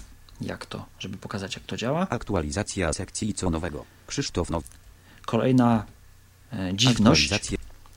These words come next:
Speaker 1: e, w przypadku Windowsa osiem, menu
Speaker 2: Przecinek
Speaker 1: kontekstowe.
Speaker 2: element menu, strona główna, o stanie. Przecinek element menu,
Speaker 1: Po
Speaker 2: odśwież,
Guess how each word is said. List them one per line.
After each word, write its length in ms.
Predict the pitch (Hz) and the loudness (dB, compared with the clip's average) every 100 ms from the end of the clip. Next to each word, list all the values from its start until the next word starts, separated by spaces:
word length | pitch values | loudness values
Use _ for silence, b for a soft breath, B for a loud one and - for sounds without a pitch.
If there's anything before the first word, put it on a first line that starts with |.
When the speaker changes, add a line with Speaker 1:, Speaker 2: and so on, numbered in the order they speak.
| - | -10
Speaker 1:
e, 300 | 123 101 98 | -4 -2 -2
w 60 | 98 | -4
przypadku 440 | - - 101 - | -6 -4 -6 -4
Windowsa 360 | 95 95 90 - | -4 -2 -6 -4
osiem, 380 | 127 135 139 131 - | -2 0 0 0 -4
menu 200 | 92 113 | 0 0
Speaker 2:
Przecinek 300 | - - - | 0 -2 0
Speaker 1:
kontekstowe. 320 | 120 117 123 | 2 2 2
Speaker 2:
element 360 | 82 73 76 87 | -2 -4 -6 -2
menu, 320 | 92 87 69 - - | -2 -2 -4 -10 -16
strona 320 | - 98 85 | -6 -2 -2
główna, 480 | 92 76 67 69 - - - | -2 -4 -6 -8 -10 -14 -6
o 80 | 151 | -6
stanie. 380 | - 73 - - - - - - - - - - - - - | -4 -6 -8 -14 -20 -20 -20 -20 -20 -20 -18 -8 -8 -8 -6
Przecinek 520 | 98 - 123 104 92 | -4 0 0 0 -2
element 380 | 80 73 76 92 | -4 -4 -4 -2
menu, 340 | 92 85 65 - - | -2 0 -4 -10 -2
Speaker 1:
Po 80 | 156 | -2
Speaker 2:
odśwież, 160 | - | 0